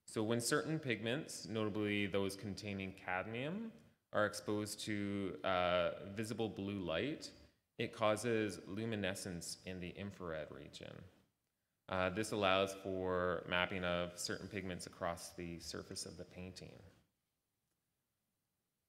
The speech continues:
Uh, here we see, um, specific areas around the leftmost mountain where cadmium paint was applied. Uh,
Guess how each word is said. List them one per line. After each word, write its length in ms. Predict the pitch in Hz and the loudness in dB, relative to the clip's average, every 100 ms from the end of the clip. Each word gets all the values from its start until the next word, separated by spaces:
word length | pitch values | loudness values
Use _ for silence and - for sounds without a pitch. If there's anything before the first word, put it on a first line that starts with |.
| _ _ _ - | _ _ _ 0
Uh, 280 | 107 104 104 - | 6 8 6 2
here 220 | 151 147 156 | 4 6 8
we 220 | 139 127 | 6 4
see, 760 | - 127 123 120 120 117 110 - | 0 2 2 4 2 0 0 4
um, 500 | 101 101 98 95 90 | 6 8 6 2 -4
specific 500 | - - 120 - 180 | -4 -4 -2 -2 0
areas 380 | 107 110 117 113 | 2 4 6 4
around 600 | - 104 104 101 104 104 | 2 2 4 4 4 2
the 100 | 101 | 0
leftmost 800 | 98 98 101 - 107 107 107 - - 95 | 4 4 4 0 -2 0 -2 -8 -8 -2
mountain 540 | 87 98 147 185 240 - - - _ | 0 0 -2 -4 -6 -10 -18 -20 _
where 120 | 101 | -4
cadmium 400 | 101 101 104 101 | 4 4 4 2
paint 320 | 98 98 92 90 | -2 -4 -4 -4
was 140 | 92 | -6
applied. 640 | 82 - 85 80 78 78 104 101 - _ _ _ _ _ _ _ _ _ _ _ _ _ _ _ _ | -8 -6 -2 0 0 -4 -8 -16 -20 _ _ _ _ _ _ _ _ _ _ _ _ _ _ _ _
Uh, 180 | 98 92 | 2 2